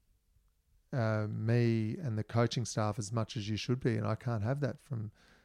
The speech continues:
someone who's my captain." I said, "Well, Rod, part of the reason I'm not supporting you is you're not including me in a lot of the decision making, so I'm often just hearing about things at the same time that the rest of the players are."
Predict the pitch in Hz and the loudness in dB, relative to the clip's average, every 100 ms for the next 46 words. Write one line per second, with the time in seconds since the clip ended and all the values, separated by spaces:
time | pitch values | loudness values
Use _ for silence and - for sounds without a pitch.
0 | _ - 120 110 110 113 - 120 - 113 | _ 2 4 4 2 0 2 0 2 2
1 | 131 120 113 123 107 - - - _ - | 4 4 6 4 4 -8 -20 -20 _ 4
2 | 139 135 117 123 143 147 113 101 - - | 8 8 8 6 6 6 4 0 -6 -2
3 | 113 107 107 107 101 110 113 110 101 95 | 0 2 2 2 0 0 2 2 0 0
4 | - 120 123 107 101 123 - _ _ _ | 4 6 6 0 -4 -6 -12 _ _ _
5 | 127 110 113 110 101 98 - 151 156 113 | 2 4 4 4 2 -2 0 0 2 2
6 | 101 117 101 127 120 120 - 110 101 110 | 0 -2 -2 0 2 0 0 -2 -2 -4
7 | - 127 131 127 110 107 101 120 110 113 | 0 2 4 4 2 0 0 -2 -2 -4
8 | 107 110 127 113 104 113 110 107 110 113 | -8 -4 0 0 0 0 0 -2 -6 0
9 | 113 - - - 123 131 139 113 113 123 | 0 0 -6 -4 0 2 2 0 -2 -2